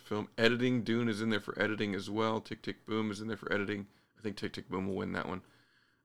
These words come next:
Um, makeup is, again, Dune, House of Gucci. Animated feature, you got Encanto,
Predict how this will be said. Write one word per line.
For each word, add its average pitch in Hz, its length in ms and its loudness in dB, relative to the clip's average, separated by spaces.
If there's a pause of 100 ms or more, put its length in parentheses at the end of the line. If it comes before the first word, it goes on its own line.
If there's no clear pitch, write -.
Um, 104 540 0 (260)
makeup 135 500 4 (140)
is, 110 160 0
again, 113 320 6
Dune, 113 340 4
House 110 280 2
of 101 160 -10
Gucci. 117 580 2 (360)
Animated 147 420 6
feature, 156 440 4
you 101 120 -2
got 95 300 6 (200)
Encanto, 156 680 2